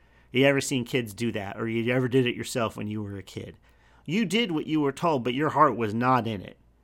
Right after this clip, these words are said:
And if you were bigger and stronger and faster or whatever, you wouldn't have done it. Well, see, the whole Bible is based on the, on the principle of man's heart. So you can do a lot of outward things, but if your heart isn't in it,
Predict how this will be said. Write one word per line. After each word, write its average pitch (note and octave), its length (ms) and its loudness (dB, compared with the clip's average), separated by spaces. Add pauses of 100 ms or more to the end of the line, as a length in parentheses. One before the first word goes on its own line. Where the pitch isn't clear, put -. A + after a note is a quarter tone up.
(140)
And A#2 100 2
if B2+ 120 2
you A3+ 120 2
were B3+ 120 4
bigger F#3 420 4
and C3+ 120 0
stronger D#3+ 880 2 (180)
and G#2+ 120 -8
faster D#3 640 4
or B2 180 2
whatever, C#3 500 2 (240)
you D#3+ 160 2
wouldn't A3 200 2
have F3+ 100 -2
done G#3 220 2
it. - 160 -10 (720)
Well, F3+ 160 -2
see, F#3+ 380 -2 (460)
the D#3+ 100 2
whole G#3+ 220 2
Bible D#3+ 600 2
is B2+ 100 -4
based D3 280 -2
on B2+ 120 0
the, A2 100 -4 (100)
on A2+ 180 -4
the G#2 60 -8
principle C3+ 640 -2
of A#2 360 -2 (140)
man's B2+ 500 0
heart. - 440 -8 (720)
So - 120 -2
you G3+ 160 0
can A#3+ 140 0
do A3 100 2
a F3+ 80 0
lot D#3 240 2
of B2 80 -2
outward C#3+ 380 2
things, A#2+ 220 -4
but B2 120 -4
if B2 100 -8
your D3 100 -2
heart F3+ 300 0
isn't D3 260 -2
in E3 140 -4
it, B2+ 200 -2